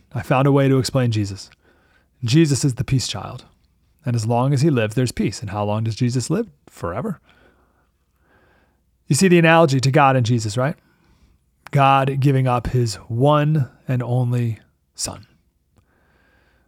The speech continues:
God is the source of peace. Jesus is the manifestation of peace. And he gave us the Holy Spirit, which is the agency of peace.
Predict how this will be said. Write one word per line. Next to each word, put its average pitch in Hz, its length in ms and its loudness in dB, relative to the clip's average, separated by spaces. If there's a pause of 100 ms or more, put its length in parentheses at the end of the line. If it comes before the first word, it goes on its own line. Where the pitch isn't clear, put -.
(300)
God 123 680 0 (880)
is 117 240 -2
the 113 120 -2
source 139 420 0
of 113 140 -8
peace. - 480 -10 (600)
Jesus 143 560 2
is 131 160 -2
the 123 80 0
manifestation 120 840 0
of 110 120 -4
peace. - 440 -6 (1120)
And 117 340 -2
he 151 180 0
gave 135 220 2
us 127 120 0
the - 100 -4
Holy 123 320 0
Spirit, 135 560 0 (160)
which 131 220 0
is 120 180 0
the 117 300 -6
agency 139 760 -2 (460)
of 110 200 -4
peace. - 380 -12